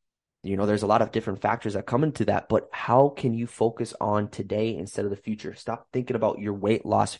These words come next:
future goals. If you're in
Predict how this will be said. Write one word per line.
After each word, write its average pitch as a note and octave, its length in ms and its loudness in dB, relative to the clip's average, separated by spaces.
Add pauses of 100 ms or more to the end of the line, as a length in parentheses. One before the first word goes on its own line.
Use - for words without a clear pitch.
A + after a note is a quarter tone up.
future A#2+ 360 -2
goals. A#2+ 480 -4 (580)
If A2+ 220 2
you're C3 200 8
in A#2+ 400 -2